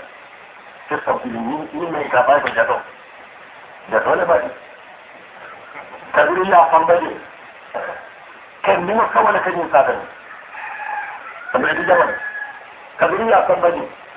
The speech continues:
Waka ya ko sa ni, sa ni noma ya. Ai, na so da ne. A ta da ni, waka ya ko, ni fa ko di ne la, ni na so.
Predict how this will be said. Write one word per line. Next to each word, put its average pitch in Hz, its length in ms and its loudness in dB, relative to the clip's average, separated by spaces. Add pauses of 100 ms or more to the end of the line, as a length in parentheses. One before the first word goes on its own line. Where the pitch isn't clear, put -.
(140)
Waka 208 240 2
ya 185 80 6
ko 175 140 2
sa 196 160 4
ni, 180 80 -8 (100)
sa 202 140 8
ni 180 80 0
noma 170 340 6
ya. 143 180 8 (880)
Ai, 170 220 6
na 170 140 2
so 175 100 4
da - 100 -2
ne. - 140 -6 (1200)
A 151 80 8
ta - 180 6
da 214 80 0 (100)
ni, 311 80 -2 (720)
waka 202 320 8
ya 190 80 4
ko, 160 160 0 (440)
ni 233 260 -4
fa 190 120 2
ko 185 220 0
di 165 160 -6
ne 156 100 0
la, 147 200 4
ni 170 80 -4 (100)
na 147 140 4
so. 107 100 -4